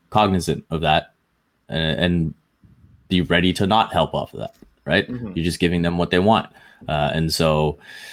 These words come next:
Speaker 1: the Raptors, you know, for them, what they wanna do is give up corner threes to the guys they feel comfortable giving up those shots to. Um,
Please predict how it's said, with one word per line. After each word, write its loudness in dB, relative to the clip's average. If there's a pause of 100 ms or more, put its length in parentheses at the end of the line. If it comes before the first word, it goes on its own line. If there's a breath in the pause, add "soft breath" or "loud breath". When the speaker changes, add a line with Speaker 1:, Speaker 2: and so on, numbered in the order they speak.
(200 loud breath)
Speaker 1:
the 2
Raptors, 4 (1500)
you 2
know, 2
for -2
them, 4
what 2
they 4
wanna 0
do 6
is 2 (220)
give 4
up 0
corner -2
threes -2
to -2
the -2
guys -2
they -2
feel -6
comfortable -4
giving -2
up -4
those 0
shots 0
to. 2 (460 loud breath)
Um, 0